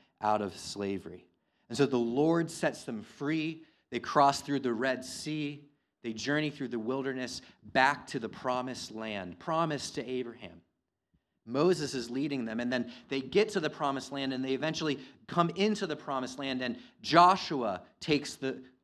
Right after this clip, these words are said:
over, and he is now leading the people of God, and they conquer the land that is now Israel. And they settle in that land, and Joshua, uh, he dies. And so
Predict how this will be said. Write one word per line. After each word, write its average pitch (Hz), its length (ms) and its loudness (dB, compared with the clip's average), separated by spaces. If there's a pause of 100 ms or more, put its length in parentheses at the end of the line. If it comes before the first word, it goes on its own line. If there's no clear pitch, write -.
over, 135 320 0
and 98 180 -8
he 175 480 2
is 139 160 -2
now 131 220 2
leading 127 340 -4
the 113 80 -6
people 117 420 -10
of 107 140 -10
God, 110 300 -6
and 113 120 -4
they 143 160 -2
conquer 165 600 -4
the 127 100 -6
land 120 460 -4 (380)
that 110 100 -8
is 110 160 -8
now 107 320 -4 (260)
Israel. 120 540 -6 (720)
And 120 100 -6
they 131 140 2
settle 160 500 0
in 135 100 -4
that 113 220 -2
land, 117 320 -6
and 101 100 -6 (220)
Joshua, 139 800 2 (240)
uh, 117 220 -2
he 175 260 -2
dies. 127 480 4
And 127 100 -4
so 143 280 4